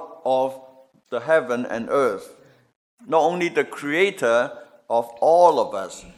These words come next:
he is also the sovereign ruler of our human destiny and habitation.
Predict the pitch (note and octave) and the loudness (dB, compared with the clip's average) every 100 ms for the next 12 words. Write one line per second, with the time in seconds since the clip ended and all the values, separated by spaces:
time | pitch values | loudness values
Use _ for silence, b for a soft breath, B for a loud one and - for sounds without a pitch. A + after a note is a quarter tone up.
0 | _ D3+ D#3 D3 B2+ C3+ E3+ F3+ F3 F3 | _ -10 -6 -6 -6 2 6 6 2 -2
1 | D#3 D#3+ C3 - - F#3 F#3 E3 D3+ C#3+ | -2 -2 -2 -2 6 6 6 0 -4 -4
2 | G3 F3 A#2 G#2+ A#2 B B - - A#2 | 0 2 4 2 0 B B -12 -2 -2
3 | - - A#2 A#2 B2+ D#3+ F3 C#3+ C#3 C3+ | -2 0 2 2 -2 -6 -4 -2 -4 0
4 | D3+ D3 - A2 G#2 G2+ A#2 - - A2+ | 0 0 -4 -8 -8 -12 -14 -16 -14 -14
5 | - _ - C#3 C#3 A#2+ B2+ B2 - D2+ | -14 _ -8 -6 -6 -10 -10 -10 -12 -18